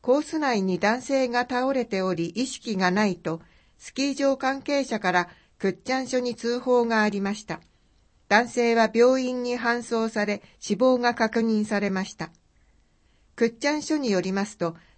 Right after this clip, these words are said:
男性は外国人とみられ、スキー靴を履いていたといいます。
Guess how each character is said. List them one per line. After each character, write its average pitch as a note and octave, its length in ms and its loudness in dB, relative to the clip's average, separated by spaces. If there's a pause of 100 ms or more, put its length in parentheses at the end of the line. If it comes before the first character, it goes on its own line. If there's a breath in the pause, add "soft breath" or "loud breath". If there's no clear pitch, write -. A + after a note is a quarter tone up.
男 A3 200 2
性 A3 280 2
は G#3 160 2
外 G#3+ 260 2
国 D4 300 -4
人 A3 200 -2
と F3 140 -2
み F3 140 0
ら F3+ 140 0
れ、 D#3+ 180 -4 (280 soft breath)
ス - 200 -16
キ D4 160 2
ー C#4 80 -4
靴 A#3 320 0
を G3 80 2
履 G#3+ 180 2
い A3+ 60 -2
て A3 160 0
い G#3 100 0
た A3 140 0
と F#3+ 140 -2
い E3 180 0
い D3+ 40 -4
ま D#3+ 120 -4
す。 - 200 -18